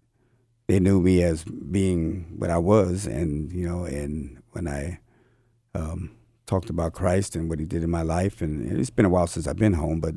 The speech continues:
um, it was some, I was married and had kids at that time and went back home. Um, yeah, people noticed the change because I made it known who, you know, what had happened to me and, and, and how he blessed me, and,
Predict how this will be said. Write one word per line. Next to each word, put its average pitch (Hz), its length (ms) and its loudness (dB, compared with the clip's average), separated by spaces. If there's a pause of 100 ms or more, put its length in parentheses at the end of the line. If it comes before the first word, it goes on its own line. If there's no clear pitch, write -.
(140)
um, 87 320 -4 (460)
it 92 80 4
was 92 160 2
some, 92 360 0
I 90 120 -2
was 85 180 -4
married 92 420 2
and 87 240 2
had 80 220 -2 (220)
kids 92 280 2
at 85 140 -4
that 87 160 -2
time 90 360 -2
and 82 120 -2
went 85 160 -4
back 82 200 -6
home. 87 300 -2 (540)
Um, 87 400 -4 (200)
yeah, 101 220 -2
people 98 320 -4
noticed 92 400 -2
the - 80 -4
change 110 320 0
because 90 440 -6
I 90 200 -4
made 85 360 -4
it 85 100 -4 (500)
known 95 760 2
who, 90 180 -6
you 80 140 -2
know, 71 280 -4 (360)
what - 140 -4
had 85 140 -2
happened 85 420 0
to - 100 -10
me 67 260 -8
and, 64 260 -10 (140)
and, 92 300 -8 (640)
and 82 220 -2
how 85 180 -2
he 67 100 2
blessed 101 320 2
me, 60 180 -2
and, 62 180 -4